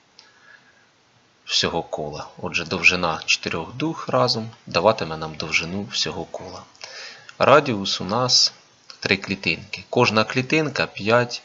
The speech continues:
міліметрів. Три помножити на п'ять — п'ятнадцять міліметрів. Отже,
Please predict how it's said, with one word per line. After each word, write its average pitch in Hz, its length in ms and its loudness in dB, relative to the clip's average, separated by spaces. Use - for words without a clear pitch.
міліметрів. 87 880 0
Три 123 180 4
помножити 101 580 2
на 123 140 4
п'ять — 147 500 2
п'ятнадцять 107 580 2
міліметрів. 85 720 -10
Отже, 82 420 -2